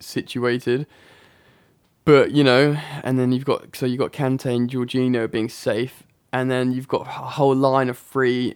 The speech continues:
midfielders. Um, I know we played, uh, Moses, I think,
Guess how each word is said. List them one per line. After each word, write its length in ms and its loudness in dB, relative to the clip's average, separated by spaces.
midfielders. 1080 -2
Um, 440 -2
I 100 -8
know 260 -6
we 140 -8
played, 400 -12
uh, 260 -10
Moses, 720 -4
I 60 -14
think, 380 -6